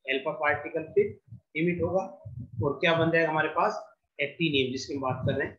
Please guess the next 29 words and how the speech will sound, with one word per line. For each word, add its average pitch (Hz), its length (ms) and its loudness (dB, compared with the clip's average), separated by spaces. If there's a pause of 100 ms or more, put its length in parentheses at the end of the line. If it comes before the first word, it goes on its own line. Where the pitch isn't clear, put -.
एक्टिनियम 143 680 4 (500)
क्या 143 140 2
है, 185 140 4 (200)
एटी 165 280 2
नाइन, 127 200 2 (1900)
और 131 120 2
ये 156 100 2
क्या 160 200 2
हो 151 80 4
गया 160 100 6
हमारे 156 140 0
पास, 196 280 2 (580)
टू 185 180 4 (220)
टू 175 420 2 (340)
सेवन, - 380 0 (280)
फ़ोर 185 220 8
unit 190 260 6
of 233 360 2
atomic 160 380 0
mass 156 220 4
से 190 80 0
कम 208 160 0
हो 202 160 8
गई, 233 140 4 (440)
और 185 200 2
टू 208 200 6
unit 190 300 6
of 240 220 6 (380)
atomic 175 340 2